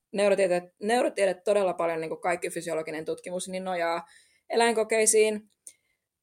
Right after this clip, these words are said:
Ja se oli kyllä mulle niin kuin,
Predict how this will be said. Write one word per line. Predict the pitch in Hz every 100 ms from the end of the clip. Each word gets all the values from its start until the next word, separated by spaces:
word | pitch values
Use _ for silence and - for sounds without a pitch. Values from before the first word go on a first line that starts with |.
| _ _
Ja | - 190 180 - - _ 202
se | 196 185 -
oli | 202 196
kyllä | 185 175
mulle | 180 180
niin | 165 160
kuin, | 151 165 185